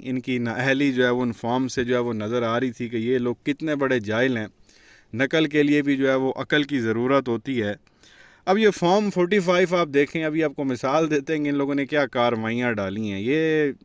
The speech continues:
एन ए वन थर्टी, जहाँ पे नवाज शरीफ और डॉक्टर यास्मीन राशिद साहिबा का जिस हलके से मुकाबला था, एन ए वन थर्टी लाहौर से,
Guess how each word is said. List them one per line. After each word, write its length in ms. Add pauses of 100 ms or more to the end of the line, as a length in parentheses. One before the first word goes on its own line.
(160)
एन 200
ए 80
वन 280
थर्टी, 420
जहाँ 220
पे 140
नवाज 340
शरीफ 440
और 200
डॉक्टर 380
यास्मीन 520
राशिद 280
साहिबा 380
का 160
जिस 220
हलके 280
से 100
मुकाबला 520
था, 180 (520)
एन 160
ए 40
वन 240
थर्टी 360
लाहौर 320
से, 220